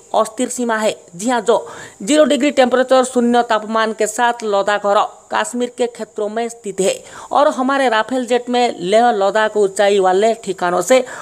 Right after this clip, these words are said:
ऑपरेट करने के लिए कोल्ड इंजन स्टार्ट कैपेबिलिटीज भी शामिल है। मतलब हाई एल्टीट्यूड एरिया पर चाहे जितना ठंडी हो,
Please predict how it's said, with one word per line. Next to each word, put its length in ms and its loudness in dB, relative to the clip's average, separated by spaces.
ऑपरेट 340 2
करने 260 2
के 120 -2
लिए 160 2
कोल्ड 360 2
इंजन 280 0
स्टार्ट 380 -2
कैपेबिलिटीज 580 -2
भी 120 -6
शामिल 340 -2
है। 160 0
मतलब 460 0
हाई 200 -2
एल्टीट्यूड 360 -2
एरिया 240 2
पर 220 0
चाहे 340 0
जितना 360 -2
ठंडी 280 -2
हो, 240 2